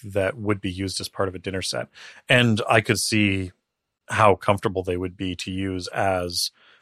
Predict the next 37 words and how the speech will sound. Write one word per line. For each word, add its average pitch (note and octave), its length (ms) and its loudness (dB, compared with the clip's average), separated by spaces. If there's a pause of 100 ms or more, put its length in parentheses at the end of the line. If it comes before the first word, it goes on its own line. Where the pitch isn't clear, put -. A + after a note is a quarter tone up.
(300)
a A2+ 80 2
knife F#2 240 2
and F2 120 -18
fork F#2 420 -4 (100)
in G#2+ 140 -2
a F2+ 60 -2
dinner F2+ 240 -4
set. - 240 -4 (560)
Um, F2+ 480 -2
so G2 360 4 (1300)
they're A2+ 280 6
certainly A#2 460 2
functional G2+ 600 2
from F2+ 600 -2
the F#2 80 -6
point F#2 240 -4
of F2 80 -10
view F#2 200 -6
of, E2+ 280 -10
of G2+ 180 -8
being F#2+ 240 -8
items F#2+ 300 -6
that - 180 -6
you G#2+ 80 -6
could - 220 -18
use, F2+ 400 -6 (580)
and G2 300 4
they F#2 140 2
serve F#2 480 2
the - 80 -8
purpose - 400 -2
that F2+ 160 -10
they, F2+ 440 -6 (300)
that G#2+ 80 0
they're F#2 100 -2
designed F#2 440 -6
for. - 320 -12